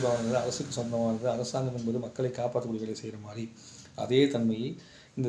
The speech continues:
சிம்ம லக்னம், சிம்ம ராசிக்காரர்களும் பெற்றிருப்பார்கள். அவர்களை சரியான முறையில் வளர்த்து விட்டால் நிச்சயமாக ஒரு அரசாங்கம் செய்யக்கூடிய அளவுக்கு இவர்களும் நன்மையை செய்வார்கள். ஒரு சூரிய பகவான் எப்படி பிறரை வாழ வைக்கிறாரோ அதுபோல் வாழ வைப்பார்கள். சரிங்களா? ஒரு குலதெய்வம் இருந்து தெய்வம் எப்படியெல்லாம் உங்களை காப்பாற்றுமோ அதுபோல் காப்பாற்றுவார்கள்.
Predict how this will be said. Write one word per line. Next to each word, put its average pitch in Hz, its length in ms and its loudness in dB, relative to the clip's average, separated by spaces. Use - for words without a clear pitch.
சிம்ம 135 240 2
லக்னம், 120 320 0
சிம்ம 120 180 0
ராசிக்காரர்களும் 113 560 0
பெற்றிருப்பார்கள். 110 600 -2
அவர்களை 113 280 -4
சரியான 127 380 0
முறையில் 120 220 0
வளர்த்து 123 320 0
விட்டால் 123 360 -4
நிச்சயமாக 120 580 -2
ஒரு 117 140 -2
அரசாங்கம் 135 460 -2
செய்யக்கூடிய 117 440 -2
அளவுக்கு 123 340 0
இவர்களும் 143 300 6
நன்மையை 117 320 0
செய்வார்கள். 110 440 -2
ஒரு 113 160 0
சூரிய 143 240 2
பகவான் 123 220 4
எப்படி 123 220 -2
பிறரை 117 240 0
வாழ 117 160 2
வைக்கிறாரோ 120 280 0
அதுபோல் 117 320 2
வாழ 113 180 4
வைப்பார்கள். 107 440 -4
சரிங்களா? 110 300 -2
ஒரு 113 140 2
குலதெய்வம் 135 400 4
இருந்து 135 300 -4
தெய்வம் 127 320 2
எப்படியெல்லாம் 123 500 0
உங்களை 113 280 -2
காப்பாற்றுமோ 120 540 0
அதுபோல் 117 340 0
காப்பாற்றுவார்கள். 104 640 -2